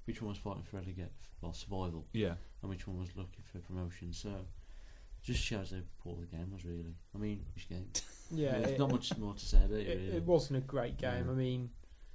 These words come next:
Speaker 3: I think Stearman and Ebanks Lendell had really good games. I
Speaker 1: Yeah.
Speaker 3: thought Ebanks Lendell, who,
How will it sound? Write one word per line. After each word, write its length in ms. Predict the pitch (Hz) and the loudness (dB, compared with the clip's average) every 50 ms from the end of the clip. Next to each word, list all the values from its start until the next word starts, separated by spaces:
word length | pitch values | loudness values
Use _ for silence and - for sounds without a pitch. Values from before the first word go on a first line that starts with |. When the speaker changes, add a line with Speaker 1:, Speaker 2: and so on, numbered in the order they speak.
| - - | 2 2
Speaker 3:
I 380 | - - - - - - - | 4 4 4 0 -2 -2 0
think 220 | - 143 139 135 139 - - | 2 2 4 4 2 -2 -4
Stearman 580 | - - - - 165 156 143 135 135 131 131 | -4 -2 4 6 8 8 10 8 8 6 4
and 80 | 127 123 | 2 0
Ebanks 400 | 127 123 120 117 113 120 135 - | 0 -2 -2 -4 -4 -6 -6 -4
Lendell 280 | 127 120 120 117 120 117 | -4 -2 -2 -2 -2 -2
had 180 | 117 113 113 | -4 -4 -6
really 220 | 123 120 117 113 113 | -4 -4 -4 -4 -4
good 160 | 110 - 117 | -6 -8 -6
games. 300 | - 120 117 120 120 123 | -4 -2 -2 0 0 0
I 20 | |
Speaker 1:
Yeah. 60 | 117 - | 2 4
Speaker 3:
thought 240 | 143 131 127 131 - - - - | 4 4 4 4 0 -6 -4 2
Ebanks 440 | - 170 165 165 165 160 151 147 - | 4 4 6 6 4 2 2 2 2
Lendell, 360 | 151 143 139 135 135 123 120 | 2 2 4 4 4 4 4
who, 360 | 120 120 139 135 131 127 131 | 4 6 6 6 6 6 4